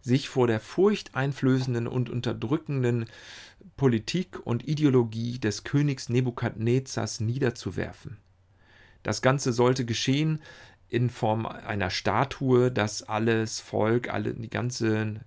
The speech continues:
Gesellschaft, die gan-, alle Menschen vereinheitlicht werden durch diese Ideologie und sich vor dieser Macht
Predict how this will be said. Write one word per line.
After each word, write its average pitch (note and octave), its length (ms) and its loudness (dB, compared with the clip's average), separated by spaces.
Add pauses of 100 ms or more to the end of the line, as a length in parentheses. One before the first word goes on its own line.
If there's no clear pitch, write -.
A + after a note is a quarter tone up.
(280)
Gesellschaft, G2+ 600 0
die A2 80 -8
gan-, A2 240 -4
alle B2 200 2
Menschen G#2 480 -2 (340)
vereinheitlicht B2 1040 0
werden G2 380 0
durch G2+ 160 -4
diese A#2+ 240 0
Ideologie G#2 760 -2 (240)
und G#2 160 -2
sich G#2 180 -2
vor A#2 320 2
dieser G2+ 300 -4
Macht G2+ 600 -4